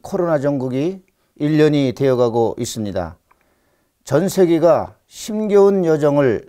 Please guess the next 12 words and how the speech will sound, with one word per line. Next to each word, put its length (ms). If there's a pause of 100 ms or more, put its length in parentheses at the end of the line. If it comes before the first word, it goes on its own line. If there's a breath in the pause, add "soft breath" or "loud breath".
헤쳐나가고 1000
있습니다. 580 (960)
국가 300
간 460
교류가 380
중단되고 880 (540)
중국에서는 960
한때 680 (460)
일천만 680
도시가 640 (160)
폐쇄되기도 1000
하였습니다. 760